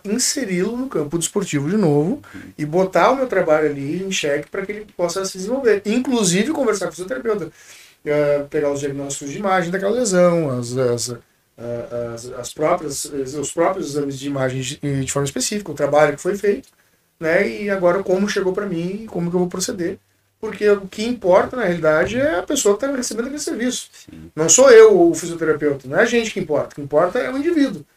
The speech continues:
Speaker 1: É quem tá recebendo o serviço. Não tem que ter vaidade. "Ah, um é mais importante." Não, ninguém é mais importante. Quem é importante é a pessoa. É o cliente, o paciente, o atleta. Ele que é, ou ela que é importante. Não nós. A gente somos, nós somos,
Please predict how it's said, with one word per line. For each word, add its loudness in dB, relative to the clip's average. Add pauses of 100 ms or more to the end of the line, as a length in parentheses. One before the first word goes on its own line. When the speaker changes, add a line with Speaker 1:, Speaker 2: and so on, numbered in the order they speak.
(160)
Speaker 1:
É -8
quem -2
tá 4
recebendo 0
o -6
serviço. -10
Não -12
tem 0
que -8
ter -2
vaidade. 0 (400)
"Ah, 8
um 4
é 4
mais 6
importante." -2
Não, 4
ninguém 2
é 0
mais 0
importante. -4
Quem -2
é 0
importante -2
é 0
a -4
pessoa. 0 (400)
É 2
o 2
cliente, 4
o -2
paciente, 6
o 4
atleta. 6 (840)
Ele 8
que 6
é, 12
ou 12
ela 12
que 2
é 8
importante. 2 (160)
Não 4
nós. 8
A -10
gente -2
somos, 4
nós 8
somos, 0